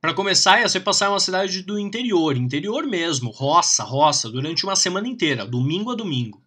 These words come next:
Depois o cachê era precário. E pra fechar tudo, a hospedagem que nós tínhamos arrumado pra equipe era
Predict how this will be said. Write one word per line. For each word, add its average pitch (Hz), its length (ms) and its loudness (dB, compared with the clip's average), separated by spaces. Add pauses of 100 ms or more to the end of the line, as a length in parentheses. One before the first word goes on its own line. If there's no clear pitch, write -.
(140)
Depois 208 640 0
o 277 60 -2
cachê 240 300 0
era 254 180 0
precário. 190 800 0 (140)
E 175 60 -6
pra 202 160 2
fechar 226 320 2
tudo, 233 460 0
a 147 60 -2
hospedagem 208 560 0
que 240 60 -6
nós 214 120 -4
tínhamos 185 240 -4
arrumado 156 360 0
pra 139 120 -4
equipe 175 300 -6
era 226 260 2